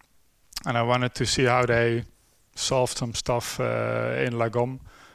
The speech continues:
about persisting and, and making sure everything is consistent, and, uh, started looking at it, and I like the framework. I,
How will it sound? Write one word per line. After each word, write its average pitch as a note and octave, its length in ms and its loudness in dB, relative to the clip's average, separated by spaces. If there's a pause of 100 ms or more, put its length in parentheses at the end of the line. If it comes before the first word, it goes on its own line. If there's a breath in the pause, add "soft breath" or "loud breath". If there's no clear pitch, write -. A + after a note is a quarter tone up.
about B2 360 2
persisting A#2+ 680 0
and, A2 320 -6
and A#2 340 -8
making A#2 320 -6
sure B2+ 240 0
everything B2 460 2
is A#2 120 -4
consistent, C#3 600 -4
and, A#2 240 -6
uh, A2 160 -8 (840 loud breath)
started D3 300 4
looking D3+ 260 2
at C3 80 2
it, C3 120 2
and C3+ 400 -2 (720)
I D3 80 2
like D3 240 6
the C#3 80 4
framework. E3 580 4
I, C#3 100 4